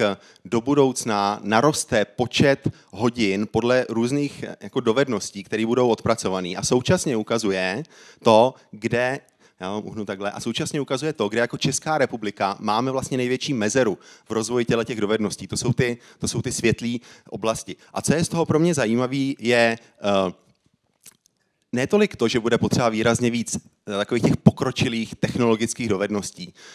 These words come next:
jako to, jakým způsobem pracovat s velkými daty v cloudu, jakým způsobem zpracovávat přirozenou řeč a tak dále, a tak dále, který určitě budeme potřebovat, aby jsme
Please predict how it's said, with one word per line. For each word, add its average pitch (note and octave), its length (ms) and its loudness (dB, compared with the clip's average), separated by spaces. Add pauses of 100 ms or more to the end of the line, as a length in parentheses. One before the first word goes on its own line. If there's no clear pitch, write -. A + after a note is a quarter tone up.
(120)
jako G#2 320 -4
to, G2+ 300 4
jakým G#2+ 320 -2
způsobem G2+ 760 -2
pracovat G2+ 380 -6
s - 20 -14
velkými F#2+ 360 -2
daty G2+ 220 -4
v - 80 -12
cloudu, F#2 500 -2 (280)
jakým A2 260 -2
způsobem A2 400 -2
zpracovávat G2+ 680 -2
přirozenou G#2 540 0
řeč G2+ 200 -6
a A2 60 -18
tak A#2 160 -4
dále, A2 140 2
a G#2 40 -2
tak A2+ 180 -6
dále, F#2 160 -2
který B2 200 -2
určitě C#3 360 -2
budeme C3+ 220 0
potřebovat, A2 500 -2
aby A2+ 200 -2
jsme B2+ 260 -2